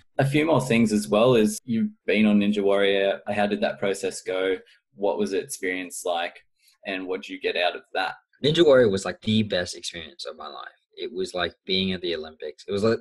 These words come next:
Speaker 2: the closest thing I could experience to being at the Olympics, which is wild because I've always wanted to be, like, a professional athlete. The, the audition process was basically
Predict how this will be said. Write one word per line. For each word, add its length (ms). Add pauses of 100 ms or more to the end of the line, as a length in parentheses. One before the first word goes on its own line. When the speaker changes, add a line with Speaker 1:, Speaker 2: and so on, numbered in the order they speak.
Speaker 2:
the 140
closest 480
thing 140
I 100
could 180 (400)
experience 580
to 80
being 260
at 100
the 80
Olympics, 500
which 180
is 200
wild 420
because 180
I've 60
always 240
wanted 180
to 80
be, 120
like, 180
a 100 (160)
professional 460
athlete. 380 (100)
The, 480 (340)
the 140
audition 420
process 580 (160)
was 480 (140)
basically 640